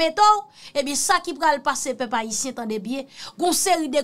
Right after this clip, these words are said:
koz ki pral pale nan la Repiblik nan jou k ap vini yo la. Youn pral avili lòt, youn pral fizye lòt, youn pral asasine lòt.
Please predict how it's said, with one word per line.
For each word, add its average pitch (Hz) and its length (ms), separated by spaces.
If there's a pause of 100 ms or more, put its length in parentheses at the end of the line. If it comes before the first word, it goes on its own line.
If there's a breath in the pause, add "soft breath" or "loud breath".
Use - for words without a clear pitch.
koz 294 460
ki 302 180
pral 262 300
pale 262 260
nan 247 140
la 226 160
Repiblik 247 420
nan 247 160
jou 247 80
k 240 80
ap 214 140
vini 247 180
yo 247 80
la. 262 160 (1400 loud breath)
Youn 403 460
pral 370 260 (220)
avili 349 340
lòt, 339 380 (160 loud breath)
youn 403 420
pral 392 300
fizye 349 680
lòt, 349 300 (180 loud breath)
youn 440 320
pral 415 320 (220)
asasine 370 760
lòt. - 380